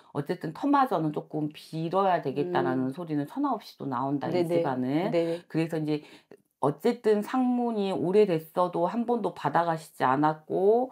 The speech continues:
Speaker 2: 음.
Speaker 1: 암병 걸려서 가셨어요.
Speaker 2: 누구? 아, 네.
Speaker 1: 돌아가-, 어.
Speaker 2: 오빠가.
Speaker 1: 어,
Speaker 2: 오빠.
Speaker 1: 암병 걸리신 사람이 한 명이 조금 젊어, 조금 나이는 안 들어 보여요.
Speaker 2: 육십하나.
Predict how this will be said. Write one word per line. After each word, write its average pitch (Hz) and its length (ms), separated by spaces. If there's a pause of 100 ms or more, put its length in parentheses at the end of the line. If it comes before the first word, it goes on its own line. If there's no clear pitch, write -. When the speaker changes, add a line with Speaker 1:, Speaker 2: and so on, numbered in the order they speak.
Speaker 2:
음. 160 320
Speaker 1:
암병 214 460
걸려서 151 320
가셨어요. 131 680 (280)
Speaker 2:
누구? 160 240 (460)
아, 196 140
네. 160 60
Speaker 1:
돌아가-, - 340
어. 135 320
Speaker 2:
오빠가. 247 480 (100)
Speaker 1:
어, 151 280
Speaker 2:
오빠. - 100
Speaker 1:
암병 208 300
걸리신 156 380
사람이 135 440
한 175 200
명이 165 600 (260)
조금 - 320
젊어, 170 640
조금 160 280
나이는 160 640
안 139 220
들어 151 240
보여요. 135 220
Speaker 2:
육십하나. 131 460